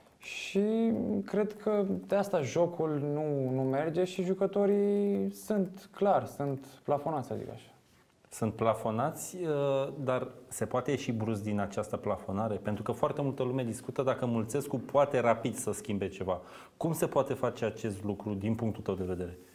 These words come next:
Speaker 1: Rapid, nu cred. Din punctul meu de
Speaker 2: Deci
Speaker 1: vedere,
Speaker 2: pe azi
Speaker 1: rapid,
Speaker 2: pe
Speaker 1: nu
Speaker 2: mâine
Speaker 1: cred.
Speaker 2: nu. De
Speaker 1: Pe
Speaker 2: azi
Speaker 1: azi
Speaker 2: pe
Speaker 1: pe
Speaker 2: mâine.
Speaker 1: mâine nu o să se poată, pentru că ne punem prea mari speranțe în această schimbare de antrenor și să se întâmple ceea ce s-a mai întâmplat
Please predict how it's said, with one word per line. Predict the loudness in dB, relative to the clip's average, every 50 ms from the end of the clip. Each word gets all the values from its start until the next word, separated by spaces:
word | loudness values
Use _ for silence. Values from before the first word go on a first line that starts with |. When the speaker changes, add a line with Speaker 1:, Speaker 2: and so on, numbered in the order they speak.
| -20 -20 _ _ _ -8
Speaker 1:
Rapid, | -4 0 2 2 2 2 0 -2 0 0 0 2 2
nu | 0 0
cred. | 0 -2 -4 -6 -6 -6 -8 -12 -18 -20 _ _ _ _ _ _ _ _ _ _ -18 -12
Din | -10 -6 -2 -2 0 0
punctul | 0 0 0 0 0
meu | 0 2
de | 4
Speaker 2:
Deci | 4 4
Speaker 1:
vedere, | 4 6 8 8
Speaker 2:
pe |
azi | 8 8 8
Speaker 1:
rapid, | 6 6 8
Speaker 2:
pe | 6
Speaker 1:
nu | 6
Speaker 2:
mâine | 6 6 6
Speaker 1:
cred. | 4 4 4
Speaker 2:
nu. | 2
De | 0 -2 -8 -14 -18 -20 -20 -10 _
Speaker 1:
Pe | 2 2
Speaker 2:
azi | 4 4
Speaker 1:
azi | 2 2
Speaker 2:
pe | 0
Speaker 1:
pe | 0
Speaker 2:
mâine. | 0 0
Speaker 1:
mâine | 2 2 2
nu | 0
o | 0
să | -2 -4
se | -4 -4 -2
poată, | 0 0 0 0 0 -4
pentru | -4 -4 -4 -2 -4 -4
că | -2 0 0 0 0 -2 -6 -10 -16 -18 -20 -20 -20 -20 -20 -20 -20 -20 -18 _
ne | -2 -2 -2
punem | 0 2 2 2 4 2 0 0 2
prea | 4 6 6 6
mari | 6 6 6 6 4 4
speranțe | 2 0 2 2 4 4 4 4 4 2 0 0 0 -2 0 0 0
în | 0 0
această | 0 0 -2 -2 0 2 4 4 2 0 0 0 0
schimbare | 0 -2 -2 -2 0 2 4 4 6 6 4 2
de | 2 2 2 4 2 2 2 0 -2 -2 -2
antrenor | 0 0 0 0 0 0 0 0 0 2 2 2 2 0 -4
și | -6 -6 -6 -6
să | -2 -2 0 0
se | 0 -2 -6 -12 -14 -14 -14 -14 -14 -14 -14 -4 -2 0 0 2 0 0 0
întâmple | -2 0 2 0 2 2 2 0
ceea | 0 2 4 4 4 4
ce | 4 0
s-a | -4 -2 0 2 2
mai | 2 2 0 0
întâmplat | -2 -2 0 0 0 2 4 4 4 4 2 -2 -10